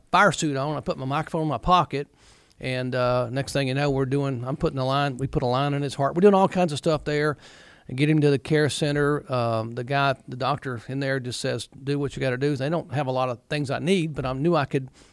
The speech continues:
do this and this and this to try to reduce pressure in the brain. And so then the, we got the ambulance, the helicopter on the way, but they won't come unless he's stable. So I'm sort of fibbed to them on the phone. As I'm talking to the driver and we're doing all these things,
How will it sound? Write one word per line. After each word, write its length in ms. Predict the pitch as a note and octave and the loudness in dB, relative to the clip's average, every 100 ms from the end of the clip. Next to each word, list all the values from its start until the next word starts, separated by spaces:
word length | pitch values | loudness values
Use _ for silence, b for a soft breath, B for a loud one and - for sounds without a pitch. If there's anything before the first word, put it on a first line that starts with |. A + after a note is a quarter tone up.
| b | b
do 160 | C3+ D3 | -4 0
this 260 | D3 E3+ - | 0 0 0
and 80 | E3 | -2
this 140 | D3+ | 0
and 80 | D3 | -2
this 120 | D#3+ | -2
to 40 | - | -2
try 140 | D3+ | -2
to 80 | C#3 | 0
reduce 280 | C3+ C#3 C3 | 0 0 -2
pressure 380 | - D3 - C#3+ | -2 -4 -2 -4
in 80 | |
the 60 | B2+ | -6
brain. 280 | B2 A#2+ C3 B B B B B - | -6 -8 -10 B B B B B -2
And 200 | B2+ B2 | -2 0
so 360 | C3+ B2+ B2 - - | 0 0 -2 -6 -2
then 160 | D3+ | 0
the, 180 | C3 A#2 - | 0 -2 -4
we 100 | C#3 | 0
got 180 | D3 | 0
the 120 | C#3+ D#3 | 2 4
ambulance, 320 | F3 D3 - | 4 2 0
the 80 | C#3+ | 2
helicopter 420 | F#3 D3+ C3 C3 | 2 2 -2 -2
on 80 | B2+ | -2
the 80 | |
way, 200 | B2+ C#3 | 0 0
but 180 | B2+ - | 0 0
they 100 | D3+ | 2
won't 260 | F3+ F3 - | 4 4 4
come 220 | F#3+ F3+ | 4 4
unless 280 | D3+ D3+ - | 4 0 -4
he's 140 | C3+ | -6
stable. 440 | - F3 D#3+ C#3+ C#3 | 0 2 2 0 -2
So 140 | C3 | -2
I'm 140 | C#3+ | -4
sort 220 | C3+ D#3 A#2 | -2 -2 -2
of 60 | |
fibbed 260 | - F3 C#3 | 4 4 4
to 80 | C3+ | 2
them 220 | D#3+ C#3+ | 2 2
on 100 | C#3+ | -2
the 60 | A#2 | 0
phone. 220 | E3 E3 | 2 2
As 120 | C3+ | 0
I'm 140 | C3+ | 0
talking 380 | - F#3+ G3+ F#3 | 6 8 8 6
to 40 | D#3 | 2
the 120 | C3+ | 2
driver 480 | D3 D3 C#3 B2+ C3 | 2 4 2 0 -4
and 80 | |
we're 80 | B2 | -4
doing 260 | C3+ D#3+ C#3+ | 0 0 2
all 120 | C3+ | 0
these 200 | C#3 - | 0 -2
things, 380 | D3 C#3 C3 | -2 -2 -4